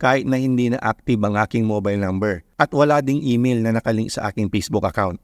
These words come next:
Ganun lang ang ginawa ko para mabuksan ang aking Facebook account na bigla na lang nag-close at hindi tinanggap ang aking password.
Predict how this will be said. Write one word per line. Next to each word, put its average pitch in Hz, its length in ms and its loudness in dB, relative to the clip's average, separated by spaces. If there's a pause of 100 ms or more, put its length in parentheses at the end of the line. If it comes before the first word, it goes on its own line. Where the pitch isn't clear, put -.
(140)
Ganun 151 320 4
lang 160 160 0
ang 147 80 0
ginawa 135 320 2
ko 117 80 -2
para 117 240 0
mabuksan 110 480 0
ang 104 160 0
aking 104 240 -6
Facebook 120 400 0
account 104 240 0
na 113 80 -2
bigla 127 400 2
na 127 80 2
lang 127 160 2
nag-close 120 400 0
at - 80 -8
hindi 113 240 2
tinanggap 110 400 0
ang 113 80 -2
aking 110 320 -2
password. 95 480 -4